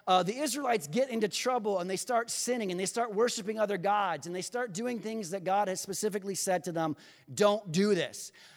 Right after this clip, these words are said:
And as soon as the judge is gone, as soon as the parents have left the room,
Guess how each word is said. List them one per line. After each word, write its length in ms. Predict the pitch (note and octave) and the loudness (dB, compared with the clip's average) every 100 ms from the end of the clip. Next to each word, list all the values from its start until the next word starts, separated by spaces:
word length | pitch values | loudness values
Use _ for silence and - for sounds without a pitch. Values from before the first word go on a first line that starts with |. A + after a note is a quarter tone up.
| - | -2
And 80 | F#3 | 0
as 100 | F3 | 0
soon 280 | - C#4 | 2 2
as 140 | E4+ C#4+ | 2 0
the 100 | D4 | -2
judge 340 | F#3 B3 A3 | 4 4 4
is 100 | G#3 | 2
gone, 320 | E3 F3+ F#3 | -2 -2 -2
as 160 | G3 F#3+ | -4 -6
soon 380 | - A3+ C#4 D#4+ | -4 0 2 2
as 200 | E4 B3+ | 0 -2
the 100 | D#4+ | -4
parents 480 | - C#4+ A3+ A3 - | 0 0 0 -4 -2
have 180 | A3 | -2
left 320 | E3+ G#3 G#3+ - | 2 2 2 -2
the 100 | B3 | -4
room, 560 | A#3 G3 F3 E3 F3 | 0 0 -2 -4 -8